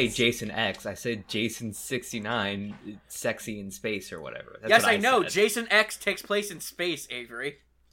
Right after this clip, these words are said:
Speaker 1: And
Speaker 2: I
Speaker 1: there's,
Speaker 2: haven't
Speaker 1: there's
Speaker 2: wa-
Speaker 1: almost literally a part where it's just, like, two girls, uh,
Speaker 3: There's a part where a man has his nipples pinched and, and gets whipped,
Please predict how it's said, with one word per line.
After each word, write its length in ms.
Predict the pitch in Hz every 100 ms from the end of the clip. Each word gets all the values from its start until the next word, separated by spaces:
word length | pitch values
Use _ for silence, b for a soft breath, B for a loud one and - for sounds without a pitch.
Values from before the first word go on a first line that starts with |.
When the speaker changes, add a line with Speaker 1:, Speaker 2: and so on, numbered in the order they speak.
| _ _ _ _ _ -
Speaker 1:
And 120 | 190
Speaker 2:
I 20 |
Speaker 1:
there's, 160 | 196 160
Speaker 2:
haven't 180 | 98 165
Speaker 1:
there's 180 | 165 170
Speaker 2:
wa- 60 |
Speaker 1:
almost 300 | 165 160 -
literally 380 | 143 147 139 135
a 60 | 131
part 340 | 135 123 120
where 220 | 123 123
it's 240 | 117 113 -
just, 240 | 139 -
like, 420 | 135 131 123 - -
two 220 | - 147
girls, 600 | 135 131 120 113 110 - -
uh, 260 | 123 110
Speaker 3:
There's 200 | 202 226
a 80 | 254
part 360 | - 240 254 214
where 140 | 220
a 100 | 208
man 360 | 196 202 220 220
has 240 | 233 202
his 160 | 190 147
nipples 380 | 202 208 190 -
pinched 500 | - 170 160 - -
and, 300 | 151 151 151 147
and 180 | 139
gets 160 | 156 151
whipped, 440 | 131 135 165 -